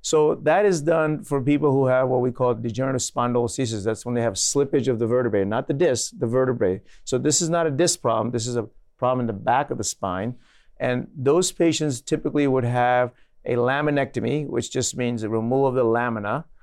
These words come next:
which means the bone that covers the back of the spine, uh, or the back of the, uh, spinal canal.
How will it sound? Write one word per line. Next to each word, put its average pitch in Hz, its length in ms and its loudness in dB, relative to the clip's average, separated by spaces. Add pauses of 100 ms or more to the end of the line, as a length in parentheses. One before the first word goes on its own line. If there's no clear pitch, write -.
(180)
which - 240 -8
means 120 220 -4
the 113 80 -2
bone 117 300 0
that 120 160 -2
covers 120 260 0
the 110 60 -2
back 107 340 0
of 123 100 -8
the 120 80 -4
spine, 101 640 -6
uh, 127 120 -2
or - 160 0
the 123 60 -2
back 123 220 2
of 123 120 -2
the, 113 120 -2
uh, 110 460 0
spinal 113 360 -2
canal. 113 580 -2